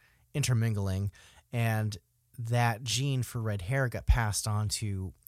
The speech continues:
future generations of Denisovan hybrids, uh, which perhaps there's a connection to red-haired giant legends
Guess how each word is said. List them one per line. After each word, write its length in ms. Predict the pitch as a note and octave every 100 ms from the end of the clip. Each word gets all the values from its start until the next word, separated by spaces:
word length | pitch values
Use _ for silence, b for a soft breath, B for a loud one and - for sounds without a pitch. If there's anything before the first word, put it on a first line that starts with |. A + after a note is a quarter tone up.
| -
future 440 | - - B2 A2+ G#2
generations 800 | G#2+ G#2 G2+ G#2 - G2+ F2+ -
of 360 | G2+ G2 F2+
Denisovan 720 | - G2 F#2 - G2 F#2 E2 F2+ b b
hybrids, 800 | - F3+ D#3 G2 C#2+ E2+ - -
uh, 200 | F#2+ F2+
which 360 | F#2 G2+ - - B B B B _ _ - -
perhaps 500 | A#2+ A2+ A#2+ - -
there's 540 | A2+ G#2 G2 - - -
a 80 | A2
connection 640 | - A#2 G#2 - A2 G2+
to 440 | F#2+ - G2+ F#2 F#2 B B B B
red-haired 720 | A#2 G#2+ F2+ G#2+ G#2 G2+ F#2+ - b b b
giant 520 | A#2 G#2+ G#2 G#2 G#2
legends 680 | A#2 A2 G2+ F#2 F2 F2 -